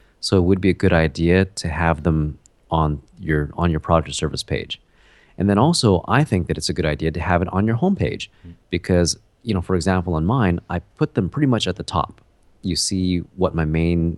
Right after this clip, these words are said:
Speaker 1: you know, um, image is for my website, and then right below that, there are two testimonials right away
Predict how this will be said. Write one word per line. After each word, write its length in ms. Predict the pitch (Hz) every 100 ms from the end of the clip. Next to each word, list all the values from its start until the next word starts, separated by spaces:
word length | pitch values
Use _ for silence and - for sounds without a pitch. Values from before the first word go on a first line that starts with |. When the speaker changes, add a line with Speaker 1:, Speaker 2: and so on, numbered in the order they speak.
| 92
Speaker 1:
you 80 |
know, 300 | 82 78 76 -
um, 360 | 80 73 71 65 _ _ _ _ -
image 300 | 95 92 95
is 120 | 85
for 100 | 78
my 100 | 71
website, 480 | 90 110 - 101 85
and 80 |
then 220 | 82 76 98
right 220 | 131 151
below 300 | 110 98 101
that, 300 | 80 69 - _ _ _ -
there 100 | 87
are 40 |
two 200 | - 127
testimonials 640 | - 101 - 90 85 82 80
right 120 | 76
away 300 | 71 62